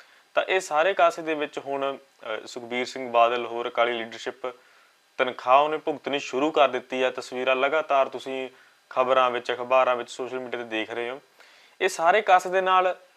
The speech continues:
ਪੰਜਾਬ, ਪੰਜਾਬ ਦੀ ਪੋਲਿਟਿਕਸ, ਸ਼੍ਰੋਮਣੀ ਅਕਾਲੀ ਦਲ, ਸ੍ਰੀ ਅਕਾਲ ਤਖਤ ਸਾਹਿਬ, ਇਹ ਸਾਰੇ ਕਾਸੇ ਦਾ ਭਵਿੱਖ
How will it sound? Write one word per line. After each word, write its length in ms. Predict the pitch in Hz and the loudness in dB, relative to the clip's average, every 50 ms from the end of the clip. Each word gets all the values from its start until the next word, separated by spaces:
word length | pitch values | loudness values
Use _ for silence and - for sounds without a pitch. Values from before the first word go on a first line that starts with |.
| _ _ _ _ _ _ | _ _ _ _ _ _
ਪੰਜਾਬ, 500 | - 139 127 113 117 113 113 123 147 170 - - _ _ _ _ _ _ | -4 0 4 6 8 10 10 8 8 4 0 -10 _ _ _ _ _ _
ਪੰਜਾਬ 380 | 143 135 123 123 123 123 120 123 | -8 -2 4 6 6 6 6 4
ਦੀ 80 | 123 | -2
ਪੋਲਿਟਿਕਸ, 640 | 123 - - 113 113 113 110 - 160 156 - - - - _ _ _ _ _ _ _ _ - - - - | -6 -2 -2 -2 -2 -2 -4 -6 -6 -6 -6 -10 -18 -20 _ _ _ _ _ _ _ _ -20 -20 -20 -18
ਸ਼੍ਰੋਮਣੀ 520 | - - 139 151 165 185 190 202 202 196 | -6 -2 2 4 4 4 4 4 2 2
ਅਕਾਲੀ 280 | 180 - 139 127 113 117 | 2 2 2 2 2 0
ਦਲ, 240 | 113 117 123 135 143 - _ _ _ _ _ _ _ | 0 -2 -2 -2 -6 -12 _ _ _ _ _ _ _
ਸ੍ਰੀ 280 | - - 131 127 135 131 | -10 -8 -2 -2 0 0
ਅਕਾਲ 280 | - - 127 131 139 | 2 4 4 4 4
ਤਖਤ 180 | 135 - 139 - | 2 0 -2 -4
ਸਾਹਿਬ, 300 | - - 110 104 117 127 - _ _ _ _ _ _ - | -6 -6 -4 -4 -4 -6 -8 _ _ _ _ _ _ -12
ਇਹ 40 | 175 | -10
ਸਾਰੇ 320 | 170 - 180 180 196 220 | -6 0 2 2 2 2
ਕਾਸੇ 240 | 214 202 180 170 170 | 2 0 -2 -2 -2
ਦਾ 100 | 165 170 | -4 -4
ਭਵਿੱਖ 360 | 165 - 175 170 160 139 - | -4 -4 -4 -2 -2 -2 -4